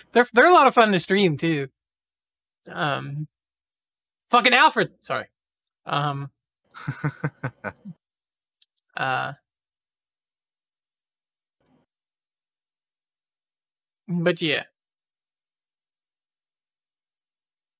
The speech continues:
Speaker 1: Hitman, man. I love it.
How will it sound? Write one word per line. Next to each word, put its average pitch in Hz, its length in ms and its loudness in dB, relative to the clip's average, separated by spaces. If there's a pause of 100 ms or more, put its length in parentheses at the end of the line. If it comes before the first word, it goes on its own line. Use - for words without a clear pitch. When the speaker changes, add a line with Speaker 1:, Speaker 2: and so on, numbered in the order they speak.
(1700)
Speaker 1:
Hitman, 165 420 0
man. 147 260 0
I 156 80 0
love 156 240 2
it. 139 120 -6